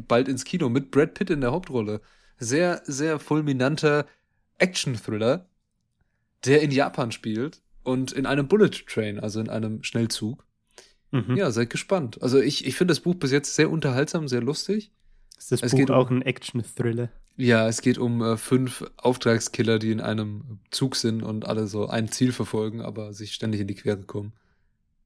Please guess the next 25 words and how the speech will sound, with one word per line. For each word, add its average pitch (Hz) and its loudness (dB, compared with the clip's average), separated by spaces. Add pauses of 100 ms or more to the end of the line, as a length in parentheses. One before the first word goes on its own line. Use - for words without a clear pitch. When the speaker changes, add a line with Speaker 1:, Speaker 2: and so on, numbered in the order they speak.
(420)
Speaker 1:
<laughs> - -8 (720)
Es - -8
wird 131 4
Speaker 2:
Irgendwie 139 4
hatte 135 -4
Speaker 1:
sehr 127 10
Speaker 2:
ich 113 6
Speaker 1:
wild. 113 4
Speaker 2:
grad 123 4
so - 2
eine 127 8
Art 120 2
Flashback, 127 0
dass 120 0
es, - -6
gibt 123 -6
so - -4
einen 143 2
Film 139 0
nicht, - -6
äh, - -8
mit 123 -2
einem 120 -2
ähnlichen 131 -4
Konzept? - -10